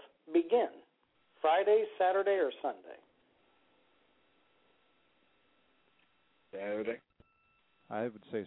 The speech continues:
Speaker 3: Saturday.
Speaker 1: Close. Friday night at sundown.
Speaker 2: Oh. Come on.
Speaker 1: Because Jesus was crucified on Good Friday, but he had to be dead and pulled off of that cross by the time the sun went down because that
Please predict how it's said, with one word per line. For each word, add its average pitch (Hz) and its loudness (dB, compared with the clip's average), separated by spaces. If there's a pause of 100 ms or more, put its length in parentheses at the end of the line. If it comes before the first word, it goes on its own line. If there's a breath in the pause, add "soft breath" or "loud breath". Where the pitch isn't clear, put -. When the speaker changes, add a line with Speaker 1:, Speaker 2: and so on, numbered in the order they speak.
Speaker 3:
Saturday. 90 -8 (1080)
Speaker 1:
Close. 202 4 (840)
Friday 180 6
night 180 6
at 160 4 (120)
sundown. 165 0 (1200)
Speaker 2:
Oh. 165 0 (680)
Come 151 -12
on. 90 -12
Speaker 1:
Because 170 4 (120)
Jesus 185 4
was 156 2
crucified 160 2
on 143 0
Good 131 2 (140)
Friday, 143 6 (240)
but 143 6
he 151 2
had 160 4
to 147 -2
be 135 -4
dead 156 4
and 143 0 (200)
pulled 170 4
off 156 4
of 131 -8
that 135 2
cross 143 2 (140)
by 127 2
the 127 0
time 131 -2
the 120 -8
sun 165 6
went 123 -2
down 123 0
because 120 -2
that 123 4